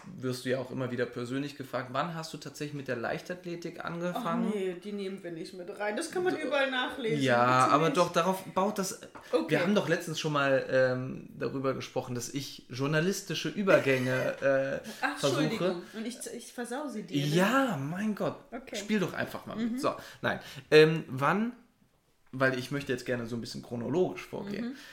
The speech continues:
Speaker 1: Ähm, genau, wann hast du mit der Leichtathletik angefangen und vor allen Dingen mit den Hürden?
Speaker 2: Ich mach jetzt nicht die Standardantwort, sondern ich
Speaker 1: Ja.
Speaker 2: mach's knapper.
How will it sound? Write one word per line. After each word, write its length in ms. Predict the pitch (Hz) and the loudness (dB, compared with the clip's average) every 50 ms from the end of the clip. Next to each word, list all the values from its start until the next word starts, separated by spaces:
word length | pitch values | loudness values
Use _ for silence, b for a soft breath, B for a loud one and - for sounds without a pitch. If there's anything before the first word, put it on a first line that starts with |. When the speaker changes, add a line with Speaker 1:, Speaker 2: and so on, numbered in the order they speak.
| B B B | B B B
Speaker 1:
Ähm, 440 | 135 127 131 131 131 131 131 131 - | 2 2 4 2 0 -2 -4 -4 -2
genau, 180 | 156 156 123 117 | 2 2 2 4
wann 160 | 139 165 190 | 2 2 0
hast 160 | 208 196 - | -2 -4 -2
du 40 | 190 | -2
mit 120 | 185 180 | -2 0
der 80 | 180 151 | 0 0
Leichtathletik 580 | 143 151 156 - 156 - - 147 143 147 - - | 0 0 0 -2 -4 -4 -4 -4 -6 -6 -6 -6
angefangen 520 | 135 147 147 139 - - 131 131 135 - | -6 -6 -6 -6 -6 -6 -6 -4 -4 -6
und 120 | - 123 | -6 -8
vor 140 | - - - | -6 -6 -4
allen 80 | - 131 | -4 -2
Dingen 140 | 131 131 135 | -2 -2 -4
mit 120 | 131 - | -4 -4
den 140 | 156 151 160 | -4 -2 0
Hürden? 300 | 170 160 143 - - - - _ _ _ _ _ _ _ _ _ _ _ _ _ _ _ _ _ _ _ _ _ B B B B B B B B B B B B _ _ _ _ _ _ _ _ 196 190 _ _ - | 0 0 0 0 -2 -8 -14 _ _ _ _ _ _ _ _ _ _ _ _ _ _ _ _ _ _ _ _ _ B B B B B B B B B B B B _ _ _ _ _ _ _ _ -20 -20 _ _ -14
Speaker 2:
Ich 240 | - 214 - - - | -14 -14 -14 -14 -14
mach 300 | 214 208 208 202 202 - | -12 -10 -10 -10 -10 -12
jetzt 220 | 208 208 - - | -14 -14 -10 -8
nicht 260 | 220 226 220 - - | -8 -8 -8 -10 -14
die 80 | - 208 | -16 -16
Standardantwort, 840 | - - 214 208 214 226 226 226 220 220 226 233 - - 233 226 226 | -12 -10 -8 -8 -6 -6 -8 -8 -8 -10 -12 -12 -10 -10 -12 -12 -10
sondern 240 | 220 208 202 202 196 | -12 -12 -10 -8 -6
ich 80 | 202 208 | -4 -4
Speaker 1:
Ja. 80 | - | -4
Speaker 2:
mach's 260 | 208 190 190 - - | -4 -6 -10 -14 -16
knapper. 400 | - - - 247 269 262 - 320 | -16 -12 -10 -10 -10 -8 -8 -8